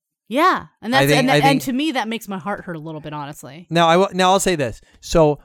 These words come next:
Speaker 2: when I walked out, I was like, "That was the best Star Trek film I've ever
Speaker 1: Oh,
Speaker 2: seen."
Speaker 1: I know. When we, I mean, I was so jazzed, and I
Speaker 2: So,
Speaker 1: still think it's a really good film. Like,
Speaker 2: so,
Speaker 1: it's not that I don't.
Speaker 2: So where
Speaker 1: I
Speaker 2: do
Speaker 1: just
Speaker 2: I think, where do I think it ranks now? So where am I gonna? So I don't watch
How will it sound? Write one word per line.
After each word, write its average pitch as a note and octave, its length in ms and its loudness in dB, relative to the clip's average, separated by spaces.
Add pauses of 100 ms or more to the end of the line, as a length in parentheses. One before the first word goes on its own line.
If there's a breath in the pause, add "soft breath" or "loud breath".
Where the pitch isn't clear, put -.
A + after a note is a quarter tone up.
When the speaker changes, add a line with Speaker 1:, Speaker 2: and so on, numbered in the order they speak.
Speaker 2:
when D#3+ 140 -2
I F3+ 100 4
walked F3+ 200 4
out, E3+ 140 4
I D3 40 2
was C#3 100 -2
like, C3 100 -6
"That C#3+ 80 -6
was C#3 140 -8
the C3 80 -8
best C#3 320 -6
Star C3 240 -8
Trek - 240 -12
film C3 200 -6
I've A#2+ 140 -10
ever A#2 140 -10
Speaker 1:
Oh, D#4 180 6
Speaker 2:
seen." D#4 100 6
Speaker 1:
I - 40 4
know. C#4 200 6
When A#3 140 2
we, D4+ 160 2
I D4 160 4
mean, D4 120 4
I C#4+ 80 6
was A#3+ 140 0
so B3 300 0
jazzed, F3 500 -8
and C#4 140 2
I D4 60 4
Speaker 2:
So, F3 180 6
Speaker 1:
still E4+ 240 4
think B3+ 160 -2
it's G#3 100 -6
a A#3 80 0
really A3 440 2
good F#3+ 180 -4
film. G#3 180 -2
Like, F#3+ 60 -2
Speaker 2:
so, F#3+ 160 6
Speaker 1:
it's F#3 80 -4
not B3 240 4
that G#3+ 100 -2
I F#3+ 100 -4
don't. F#3+ 200 -4
Speaker 2:
So F#3 100 6
where F3 200 6
Speaker 1:
I G#3 40 6
Speaker 2:
do A3 60 6
Speaker 1:
just G#3+ 80 6
Speaker 2:
I G3+ 80 4
think, G#3 200 2
where E3+ 160 4
do F#3+ 100 6
I F3+ 100 4
think E3+ 180 2
it D3 120 -2
ranks C#3 360 0
now? G#2+ 200 -6
So C3+ 180 0
where C#3 180 2
am F3+ 120 0
I F3 80 0
gonna? D#3 140 -2 (120)
So - 140 0
I B3+ 80 6
don't C4+ 120 2
watch E3+ 240 0